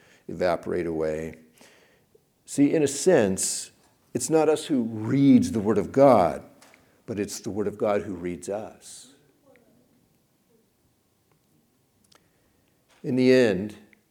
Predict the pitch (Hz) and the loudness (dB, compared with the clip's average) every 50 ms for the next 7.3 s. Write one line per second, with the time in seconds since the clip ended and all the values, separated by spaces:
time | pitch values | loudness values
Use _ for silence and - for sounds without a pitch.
0 | _ _ _ _ _ _ _ _ _ _ _ _ _ _ - - _ _ _ - | _ _ _ _ _ _ _ _ _ _ _ _ _ _ -20 -20 _ _ _ -12
1 | - 95 101 101 101 107 123 - 135 120 120 110 104 98 98 95 92 90 90 - | -10 -8 -8 -6 -4 -4 -4 -4 -4 -4 -2 -2 0 -2 -2 -2 -4 -6 -8 -8
2 | - - 131 - - - 90 76 58 - - - _ _ _ _ _ _ _ - | -6 -4 -4 -4 -4 -6 -6 -6 -6 -8 -12 -18 _ _ _ _ _ _ _ -8
3 | - 107 104 - 123 117 - 123 117 113 107 107 - - - 131 104 85 73 76 | -4 -4 -2 0 0 0 0 0 0 -2 -2 -2 -4 -4 -4 -4 -4 -4 -6 -8
4 | - - - 98 90 92 92 92 95 92 - - - 120 110 95 98 98 - - | -12 -14 -12 -10 -8 -8 -8 -8 -8 -8 -8 -8 -4 -4 -4 -2 -4 -6 -8 -10
5 | - - 107 101 98 - - - - 87 85 82 78 76 - - _ - - 90 | -10 -10 -8 -8 -8 -10 -14 -14 -10 -8 -8 -6 -8 -10 -12 -16 _ -10 -10 -8
6 | 87 80 87 85 - - - 98 98 95 95 98 101 101 - 101 95 92 - - | -8 -8 -8 -10 -10 -12 -10 -8 -6 -4 -4 -6 -6 -6 -10 -12 -14 -16 -16 -16
7 | - - 50 - - | -16 -16 -16 -16 -18